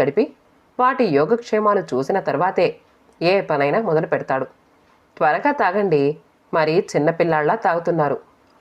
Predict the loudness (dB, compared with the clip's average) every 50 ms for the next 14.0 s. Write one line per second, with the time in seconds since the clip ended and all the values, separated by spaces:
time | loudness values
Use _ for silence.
0 | _ 0 0 0 0 0 0 0 0 2 0 0 -2 0 0 0 2 2 2 0
1 | 0 -2 0 0 0 2 2 0 0 0 -2 0 0 0 0 0 0 -2 -4 _
2 | _ _ _ _ _ _ _ -4 -4 -4 0 0 -2 -2 -2 -10 _ _ _ _
3 | _ _ _ 2 2 2 2 0 -2 -2 -2 -2 -2 -2 0 0 -2 -2 0 2
4 | 2 2 2 0 -2 -2 0 0 -2 -2 -2 -2 -2 0 0 0 0 -2 -4 -2
5 | -4 -6 -4 -2 0 0 2 2 2 2 0 -2 -10 _ _ _ _ _ _ _
6 | -4 -4 -2 0 -2 0 0 0 -2 -2 -2 -4 -6 -10 _ _ _ _ _ -4
7 | -2 0 -2 -4 -4 -4 -6 -6 -6 -6 _ _ _ _ -20 _ _ _ _ _
8 | _ -4 -2 0 0 0 0 0 0 0 0 0 -2 -4 -10 _ _ _ _ _
9 | -2 2 2 2 2 2 0 0 0 -2 -2 0 0 0 0 0 0 0 0 0
10 | -2 -2 -2 -2 -2 -2 -2 -4 -10 -16 _ _ _ _ _ _ -2 -2 -2 0
11 | -2 -2 -2 -2 0 0 0 0 0 -2 -2 -2 -2 -2 -2 -2 -6 -8 -16 _
12 | _ _ _ _ _ _ _ -2 0 2 2 2 2 0 0 0 0 0 0 -2
13 | -2 -2 -6 -4 0 0 0 2 0 0 0 0 0 -2 -2 0 0 0 0